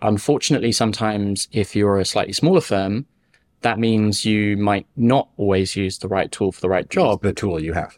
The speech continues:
Speaker 1: You use the tool you
Speaker 2: <laughs>
Speaker 1: have
Speaker 2: Right.
Speaker 1: or the one that's easiest
Speaker 2: Right.
Speaker 1: to move information, whether that be geometry or data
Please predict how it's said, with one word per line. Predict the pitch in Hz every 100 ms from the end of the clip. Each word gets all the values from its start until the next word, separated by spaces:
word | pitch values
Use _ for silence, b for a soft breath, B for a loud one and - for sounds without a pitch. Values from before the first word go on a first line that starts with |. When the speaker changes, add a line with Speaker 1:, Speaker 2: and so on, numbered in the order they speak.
| -
Speaker 1:
You | 135 117
use | 117 113
the | -
tool | 156 160
you | 131
Speaker 2:
<laughs> | 117 156
Speaker 1:
have | 131 113
Speaker 2:
Right. | 90
Speaker 1:
or | 117
the | 110
one | 110 113
that's | 107 - -
easiest | 127 120 101 - - - 95
Speaker 2:
Right. | 85 82
Speaker 1:
to | - 104
move | 107 110 120 117
information, | 110 - 104 107 107 123 110
whether | 95
that | 92 95 -
be |
geometry | 90 113 117 - 107
or | 98
data | 90 95 - 98 87